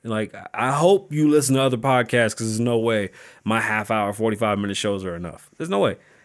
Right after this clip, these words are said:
And I know that, so I ain't tripping. Like, I want you to go out there and discover other pods. They're dope as shit. Like, this is the cool, like, honestly, podding is so dope because you get to see a different side of people that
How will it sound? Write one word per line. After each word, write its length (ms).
And 120
I 60
know 180
that, 340
so 160
I 160
ain't 140
tripping. 320
Like, 100
I 60
want 280
you 60
to 80
go 60
out 100
there 100
and 60
discover 400
other 160
pods. 380
They're 80
dope 300
as 100
shit. 320
Like, 280
this 200
is 140
the 100
cool, 180
like, 300
honestly, 580
podding 420
is 100
so 220
dope 300
because 280
you 60
get 160
to 80
see 220
a 20
different 320
side 220
of 60
people 280
that 380